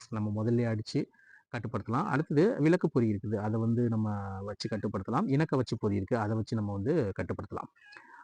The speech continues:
அடுத்தது பாத்தீங்கன்னாக்கா, அஸ்வினி, அ, மாவு பூச்சி, இதெல்லாமே வந்து as usual எல்லாமே வர்றது தான். இதுக்கு வந்து மாவு பூச்சிக்கு வந்து வெட்டிசிலியம் லக்கானி பூஞ்சையை வந்துட்டு தெளிச்சு விடலாம். அப்படி இல்லைன்னா, நம்ம தண்ணீரை மட்டும் பீச்சி அடிச்சாலே போதும், அது வந்து போயிடும். அஸ்வினிக்கு எரிச்சல் தரக்கூடிய பூச்சி மருந்து ஏதாவது,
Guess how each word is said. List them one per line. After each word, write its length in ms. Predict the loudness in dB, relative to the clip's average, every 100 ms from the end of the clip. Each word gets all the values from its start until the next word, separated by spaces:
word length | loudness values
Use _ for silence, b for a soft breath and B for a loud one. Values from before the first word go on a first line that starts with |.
| 4
அடுத்தது 360 | 6 6 4
பாத்தீங்கன்னாக்கா, 440 | 4 4 4 4 2
அஸ்வினி, 400 | 2 4 6 6 2
அ, 140 | 0 2
மாவு 220 | 2 2 0
பூச்சி, 280 | -2 0
இதெல்லாமே 300 | 0 2 0
வந்து 220 | 0 2 2
as 220 | 2 0
usual 280 | 0 0 0
எல்லாமே 360 | -2 0 2
வர்றது 360 | 2 2 2 2
தான். 220 | 2 0 -4 -4
இதுக்கு 240 | 0 2 2
வந்து 440 | 6 6 6 2
மாவு 280 | 2 2 2
பூச்சிக்கு 320 | -2 -4 0
வந்து 220 | 2 2 2 0 _ 4
வெட்டிசிலியம் 520 | 6 6 6 4 4
லக்கானி 300 | 2 0 0
பூஞ்சையை 420 | 0 0 2 2
வந்துட்டு 260 | 0 -4 -2
தெளிச்சு 260 | -2 0 -2
விடலாம். 320 | 0 -2 -2 _ b b b b -2
அப்படி 160 | 2
இல்லைன்னா, 180 | 4 4
நம்ம 180 | 4 6
தண்ணீரை 420 | 6 8 10 10
மட்டும் 240 | 8 4
பீச்சி 260 | 4 4 4
அடிச்சாலே 300 | 4 4 2 0
போதும், 220 | -4 -4
அது 220 | -4 -2
வந்து 180 | 0 -2
போயிடும். 320 | 0 -2 0 -2 -2
அஸ்வினிக்கு 520 | 2 4 4 8 8
எரிச்சல் 300 | 8 8 6
தரக்கூடிய 500 | 6 4 4 4 4
பூச்சி 240 | 2 0 2
மருந்து 300 | 2 2 2
ஏதாவது, 360 | 0 0 2